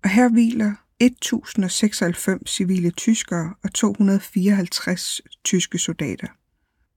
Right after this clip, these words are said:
Og jeg synes ikke, at det virker helt absurd, at alt det her skulle kunne have givet et eller andet form for aftryk.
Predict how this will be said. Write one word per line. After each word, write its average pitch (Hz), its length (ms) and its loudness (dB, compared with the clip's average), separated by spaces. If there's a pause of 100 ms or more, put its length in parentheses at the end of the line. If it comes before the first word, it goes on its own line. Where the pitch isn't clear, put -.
(140)
Og 160 60 0
jeg 175 100 4
synes 233 280 6
ikke, 226 300 2
at 180 80 -4 (160)
det 170 380 -2 (240)
virker 202 260 6
helt 190 340 2
absurd, 180 580 -4
at - 440 -12 (460)
alt 196 280 -2
det 170 80 -4
her 175 200 -8
skulle - 260 -8
kunne 180 160 -2
have 170 160 0
givet 180 320 0
et 175 60 -2
eller 170 140 -4
andet 165 200 -4
form - 240 -6
for - 120 -10
aftryk. - 580 -8